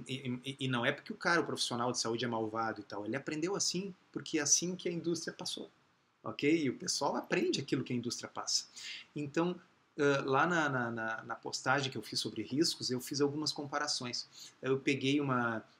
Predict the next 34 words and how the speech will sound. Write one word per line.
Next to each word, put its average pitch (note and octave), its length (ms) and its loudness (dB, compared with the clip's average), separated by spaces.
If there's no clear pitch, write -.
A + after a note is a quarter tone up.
uma A#2+ 100 -4
paciente C3 560 0
minha, E3+ 280 -2
que A#2+ 60 -8
é - 20 -4
uma G#2 60 -6
paciente - 380 -2
jovem, D#3+ 380 2
que - 140 -10
não E3 120 -2
tem F3+ 220 -2
outros C3 240 -2
problemas A2+ 420 -2
de - 80 -2
saúde, D#3 460 2
mas B2 140 -4
tem D#3 140 -6
um D#3 40 -6
colesterol D3+ 500 0
de D3 140 -4
trezentos C3+ 440 -2
e - 40 -8
poucos, - 480 -12
tá? C3 240 -4
Mas A#2 140 -2
o D3 60 4
H D#3+ 180 4
D D3 160 4
L E3+ 240 2
dela C3+ 300 0
é E3+ 40 -4
tipo D#3+ 500 0
oitenta, A#2 540 -4
tá? A#2+ 220 -8